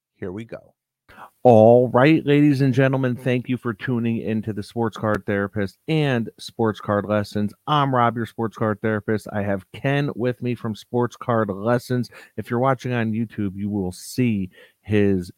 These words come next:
Speaker 2: Chiefs Stadium. It's Arrowhead Stadium in the background.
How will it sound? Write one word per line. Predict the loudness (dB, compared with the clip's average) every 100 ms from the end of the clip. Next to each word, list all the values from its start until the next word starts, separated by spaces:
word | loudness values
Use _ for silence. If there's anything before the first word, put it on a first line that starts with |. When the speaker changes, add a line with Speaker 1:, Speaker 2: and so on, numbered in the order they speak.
| _
Speaker 2:
Chiefs | -12 -8 -4 -2 -2 -8 -18 _
Stadium. | -18 -6 0 0 0 -2 -2
It's | -4 -6 _
Arrowhead | 0 2 4 2 0 -2 -4 -8
Stadium | -6 -4 -4 -4 -4 -6
in | -6 -4
the | -2
background. | -2 -2 -4 -4 -4